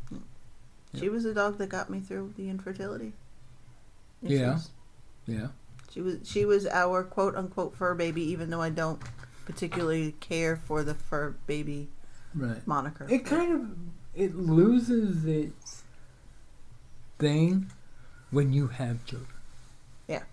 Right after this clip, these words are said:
Speaker 2: I, I think.
Speaker 1: Yeah. Now, I don't know if it maybe picks up again after you're an empty nester.
Speaker 2: Yeah, I don't know. But
Speaker 1: The, you know,
Speaker 2: yeah.
Speaker 1: at least it did with my mom and dad. Their
Speaker 2: Yeah,
Speaker 1: dog,
Speaker 2: yeah.
Speaker 1: since, since they've been empty nesters, their,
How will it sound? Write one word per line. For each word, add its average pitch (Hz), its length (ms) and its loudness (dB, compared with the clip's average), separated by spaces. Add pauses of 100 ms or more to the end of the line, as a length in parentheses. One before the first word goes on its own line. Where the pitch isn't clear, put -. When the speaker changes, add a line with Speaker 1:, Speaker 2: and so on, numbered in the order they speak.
Speaker 2:
I, 147 140 2 (180)
I 117 60 -4
think. - 240 -14 (280)
Speaker 1:
Yeah. - 160 -10 (840)
Now, 220 160 10
I 233 80 12
don't 269 160 8
know 247 160 4
if - 180 -4 (160)
it 147 300 2
maybe 185 340 2
picks 202 400 -2
up 202 160 4
again 202 260 4
after 170 500 0
you're 160 200 0
an 147 100 -2
empty 160 320 -2
nester. 302 640 0 (300)
Speaker 2:
Yeah, 156 220 6
I 139 100 0
don't 120 240 2
know. 113 60 -6 (1300)
But 117 240 0
Speaker 1:
The, 190 160 2 (220)
you 165 120 -2
know, 160 220 -2
Speaker 2:
yeah. 156 200 4
Speaker 1:
at 202 80 10
least 240 200 4
it 190 60 -4
did 208 120 8
with 202 140 8
my 170 100 2
mom 160 280 4
and 143 80 0
dad. 131 420 4 (120)
Their 160 180 6
Speaker 2:
Yeah, 165 80 10
Speaker 1:
dog, 151 220 8
Speaker 2:
yeah. 113 220 2
Speaker 1:
since, 165 460 0 (280)
since 165 260 -4
they've 180 160 2
been 170 120 2
empty 160 240 0
nesters, 151 500 -4
their, 147 260 -4